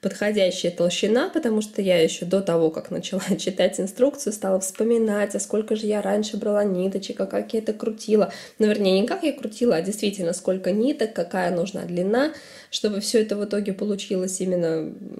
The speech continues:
нужного размера. Но, да, В да-, в данном случае инструкция мне помогла. С обратной стороны тоже всё, ну, элементарно просто вырезала, приклеила, как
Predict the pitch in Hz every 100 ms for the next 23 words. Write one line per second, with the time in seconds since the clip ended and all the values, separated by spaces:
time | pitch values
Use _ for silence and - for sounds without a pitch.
0 | - - 196 208 220 214 220 185 180 180
1 | 233 214 190 175 175 202 392 381 - 170
2 | 175 - - - - - - - 170 165
3 | 208 175 180 208 247 233 208 202 190 190
4 | 180 208 - 190 180 180 - 180 190 190
5 | 202 180 156 - 214 233 185 185 175 180
6 | 180 180 175 165 - 185 190 190 175 170
7 | 185 160 165 160 208 262 - 165 190 208
8 | 196 156 151 - 165 - 185 202 190 160
9 | 143 -